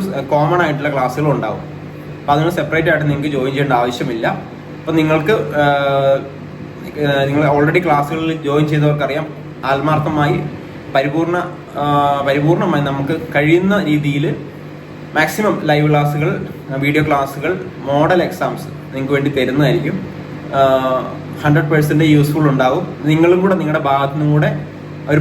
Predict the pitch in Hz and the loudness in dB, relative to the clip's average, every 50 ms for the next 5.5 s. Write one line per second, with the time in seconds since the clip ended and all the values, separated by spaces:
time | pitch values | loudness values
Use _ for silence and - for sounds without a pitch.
0 | 147 147 139 135 135 151 156 147 143 - - - - - - 139 135 131 131 131 | 4 2 2 2 0 0 -2 -2 -4 -8 -12 -14 -16 -16 -12 -8 -4 -4 -4 -4
1 | 131 131 131 131 127 127 127 143 135 135 139 139 139 143 147 147 147 - - - | -4 -4 -4 -4 -4 -6 -6 -6 -6 -8 -4 -2 0 2 2 2 2 0 -4 -6
2 | - - - 131 135 135 131 131 127 - 139 131 135 - 156 147 139 143 139 - | -8 -8 -2 0 2 2 2 2 2 2 2 0 2 2 0 0 0 0 -2 0
3 | 143 135 - - 151 156 156 156 139 139 139 143 143 135 143 147 147 160 170 175 | 0 0 0 0 0 0 2 2 2 2 2 0 0 2 2 4 4 6 6 6
4 | 185 190 175 160 165 151 151 147 143 147 147 143 151 185 196 - - - - - | 6 6 4 0 0 0 0 0 0 0 0 0 0 -2 -2 -6 -10 -12 -12 -12
5 | - - - - - - - - 156 | -12 -12 -14 -14 -14 -12 -10 -8 -8